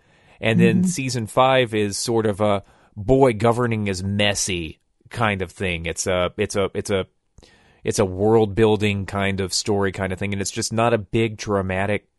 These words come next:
Speaker 1: triumphant ending kind of thing that you were looking for. And, and you've just made me remember that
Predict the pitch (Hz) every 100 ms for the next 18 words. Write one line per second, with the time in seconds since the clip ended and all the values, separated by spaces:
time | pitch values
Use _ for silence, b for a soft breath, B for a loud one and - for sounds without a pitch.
0 | - - 98 92 92 95 92 - 98 117
1 | 110 95 92 87 76 78 - 87 82 73
2 | 90 98 104 101 95 87 - 110 110 101
3 | _ _ _ _ _ - 113 110 110 120
4 | 113 117 110 113 110 - 120 123 95 -